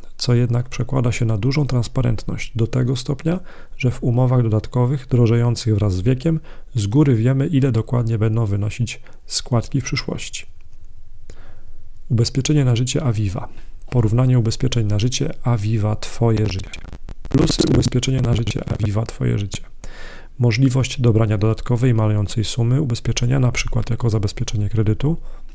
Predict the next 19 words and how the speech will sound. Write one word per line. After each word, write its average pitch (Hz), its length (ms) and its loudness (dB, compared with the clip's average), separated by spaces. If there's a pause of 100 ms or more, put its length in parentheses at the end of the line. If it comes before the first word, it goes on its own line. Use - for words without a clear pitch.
(200)
leczenie 120 480 4
za 107 120 4
granicą, 107 600 0
dawniej 104 360 2
Best 101 320 -2
Doctors, 127 540 -2 (460)
możliwość 120 460 4
dobrania 113 380 2
dostępu 123 500 0
do 107 100 4
lekarzy 110 340 0
specjalistów. - 840 -4 (400)
Minusy 139 600 2
ubezpieczenia 127 560 0
na 110 140 2
życie 120 300 -2
Aviva 117 420 2
Twoje 120 340 0
życie. - 280 -4